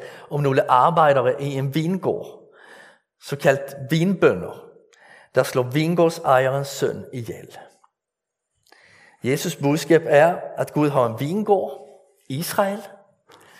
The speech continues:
og nu bliver han, Guds søn, sendt til den vingård og slået ihjel. Og vi læser, at ypperstepræsterne forstod, at han talte om dem. Om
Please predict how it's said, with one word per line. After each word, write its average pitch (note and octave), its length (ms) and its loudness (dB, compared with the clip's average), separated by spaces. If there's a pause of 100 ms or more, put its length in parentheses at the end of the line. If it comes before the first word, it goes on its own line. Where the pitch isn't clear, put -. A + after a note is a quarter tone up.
(440)
og C#3+ 120 -4
nu F3 140 4
bliver F3+ 180 4
han, B2+ 280 0 (240)
Guds G3 180 0
søn, C#3+ 320 2 (260)
sendt G3+ 420 0
til F#3+ 180 -2
den D#3 220 0
vingård B2+ 640 -6 (920)
og - 80 -8
slået A2 280 -2
ihjel. F#2 380 -12 (1400)
Og G#2+ 100 -10
vi A#2 60 -4
læser, C#3+ 260 4
at C#3 140 0
ypperstepræsterne F3+ 760 0
forstod, E3 460 -2 (500)
at F#3 140 -2
han G3+ 100 -2
talte A#2 500 -4
om D#3+ 120 -6
dem. - 280 -16 (2500)
Om E3+ 120 2